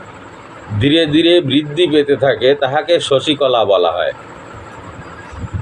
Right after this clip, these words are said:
যেমন প্রত্যেক দিন একটু একটু বৃদ্ধি পায়, আমাদের মানবদেহ তদরূপ অনুসারে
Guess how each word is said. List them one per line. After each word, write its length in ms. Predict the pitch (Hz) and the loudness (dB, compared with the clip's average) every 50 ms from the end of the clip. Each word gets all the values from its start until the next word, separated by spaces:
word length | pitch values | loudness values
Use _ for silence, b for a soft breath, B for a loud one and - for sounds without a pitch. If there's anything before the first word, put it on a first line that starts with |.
| - - - - - - - - - - - - - - - - - - - - - - - - | -8 -10 -14 -16 -18 -18 -18 -18 -18 -18 -18 -18 -18 -18 -18 -18 -18 -18 -18 -18 -18 -16 -12 -4
যেমন 340 | 101 120 135 143 165 170 151 | 0 0 0 2 0 -2 -2
প্রত্যেক 540 | - - 151 147 151 - - 185 175 170 165 | 0 0 0 0 0 0 0 0 0 2 2
দিন 180 | 180 185 175 | 2 4 4
একটু 260 | 165 151 147 - - 160 | 2 0 0 0 0 0
একটু 260 | 147 151 - 156 139 | 0 2 2 2 2
বৃদ্ধি 400 | 127 131 135 127 120 117 120 104 | 4 2 2 0 0 -2 -2 0
পায়, 220 | 98 101 95 104 | 2 2 2 2
আমাদের 380 | 113 120 135 147 147 160 151 147 | 2 0 0 0 2 2 2 2
মানবদেহ 600 | 135 131 131 135 139 135 135 135 147 156 170 180 | 2 2 2 2 0 0 2 2 4 4 4 4
তদরূপ 540 | 175 - 147 135 127 135 131 131 131 123 135 | 4 2 2 4 4 4 4 2 2 2 2
অনুসারে 560 | 135 143 151 147 - 135 107 95 90 92 | 2 2 2 0 0 0 0 0 0 -2